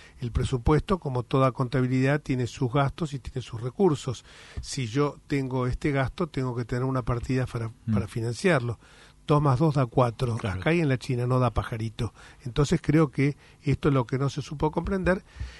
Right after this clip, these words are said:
Speaker 1: En muchas otras cosas restablecimos la confianza, la confianza en las instituciones. Las instituciones
Speaker 2: Esos son los logros, digamos,
Speaker 1: No,
Speaker 2: que
Speaker 1: los
Speaker 2: vos
Speaker 1: logros,
Speaker 2: considerás
Speaker 1: claro,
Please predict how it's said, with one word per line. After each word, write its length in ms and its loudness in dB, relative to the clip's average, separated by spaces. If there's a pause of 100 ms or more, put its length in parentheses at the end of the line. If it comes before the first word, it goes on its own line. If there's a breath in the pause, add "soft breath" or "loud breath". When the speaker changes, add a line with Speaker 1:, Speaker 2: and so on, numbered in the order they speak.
(100)
Speaker 1:
En 180 2
muchas 340 6
otras 300 2
cosas 540 2 (100)
restablecimos 720 0
la 100 0
confianza, 640 2
la 100 2
confianza 440 -2
en 40 0
las 160 -4
instituciones. 760 2 (380 loud breath)
Las 220 2
instituciones 840 0 (220 loud breath)
Speaker 2:
Esos 260 12
son 160 10
los 140 12
logros, 500 10 (140)
digamos, 240 6
Speaker 1:
No, 80 10
Speaker 2:
que 60 10
Speaker 1:
los 100 12
Speaker 2:
vos 80 12
Speaker 1:
logros, 220 12
Speaker 2:
considerás 640 8
Speaker 1:
claro, 80 2